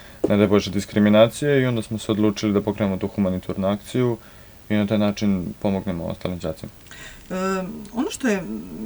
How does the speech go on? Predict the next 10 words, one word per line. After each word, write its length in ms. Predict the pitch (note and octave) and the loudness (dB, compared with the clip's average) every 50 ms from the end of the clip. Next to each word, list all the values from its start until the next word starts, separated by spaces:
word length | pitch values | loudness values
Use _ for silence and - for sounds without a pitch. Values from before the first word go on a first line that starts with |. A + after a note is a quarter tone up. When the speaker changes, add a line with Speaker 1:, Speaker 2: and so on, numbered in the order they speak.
| - - | -10 -2
Speaker 2:
po 120 | - G#3+ | 2 4
meni, 280 | G#3+ G3+ G3+ A3+ A3 - | 4 6 6 4 2 2
evo 160 | - G3 F#3+ | 0 -4 -6
sad 160 | - A3+ G#3 - | -4 -6 -6 -6
pričamo, 520 | - G#3+ G#3+ G3+ - E3 D3+ D3 - - - - - - | -4 -4 -4 -4 -4 -6 -8 -8 -10 -12 -12 -14 -14 -12
nismo 240 | G3+ F3 E3 - G3 | -10 -10 -8 -6 -8
se 100 | - E3 | -8 -8
o 40 | D#3 | -8
tome 200 | - E3+ D#3+ D3+ | -6 -6 -6 -6
dogovarali, 560 | D3 D3 D3+ D3 C3+ C#3+ F3+ A3 C#4 D4+ G#3+ | -8 -8 -8 -8 -6 -4 -4 -2 -2 -2 -2